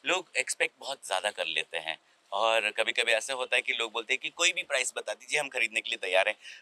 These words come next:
but जब आप actual price में बताते हो, "सर, इतना हो जाता है?" मैं कहा, "अ, आपने सपना देख लिया, सपना दिखा दिया, आपने बता दिया कि हमें ये चाहिए, वो चाहिए, but उसका एक cost होता है।" जैसे मैं हर एक, अ, हमारे डब्ल्यूडीएफ़ के हर एक, अ, member को बताता हूँ कि आपका signature बहुत important है,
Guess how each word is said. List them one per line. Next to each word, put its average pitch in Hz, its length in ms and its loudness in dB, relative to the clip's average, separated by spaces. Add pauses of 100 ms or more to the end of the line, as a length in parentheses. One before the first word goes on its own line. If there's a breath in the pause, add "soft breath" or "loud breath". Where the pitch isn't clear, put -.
(120)
but 139 180 2
जब 143 160 4
आप 143 200 4
actual 165 260 2
price 139 300 2
में 151 80 -2
बताते 131 280 2
हो, 160 60 -2
"सर, 151 340 0
इतना 117 420 -2
हो 165 160 -4
जाता 175 340 0
है?" 175 160 4 (640 soft breath)
मैं 165 80 2
कहा, 185 100 6
"अ, 139 260 4 (160)
आपने 135 280 4
सपना 170 380 2
देख 85 280 -2
लिया, 120 180 4
सपना 123 300 0
दिखा 98 380 2
दिया, 117 220 4
आपने 127 380 2
बता 120 240 4
दिया 127 140 2
कि 127 100 -2
हमें 120 180 6
ये 107 240 8
चाहिए, 117 300 2
वो 120 160 -2
चाहिए, 135 220 -4
but 196 140 -2
उसका 196 200 0
एक - 80 0
cost - 360 0
होता 78 180 -10
है।" 69 60 -12 (440 loud breath)
जैसे 135 200 4
मैं 151 120 4
हर 123 140 6
एक, 135 180 0
अ, 101 100 6 (520 loud breath)
हमारे 110 280 4
डब्ल्यूडीएफ़ 127 500 2
के 139 140 0
हर 120 180 4
एक, 127 200 0
अ, 95 240 6 (340 loud breath)
member 120 240 4
को 147 140 -6
बताता - 340 2
हूँ 170 40 -10
कि 175 80 -2
आपका 170 180 -2
signature 139 440 0
बहुत 104 240 -8
important 71 440 -6
है, 71 60 -18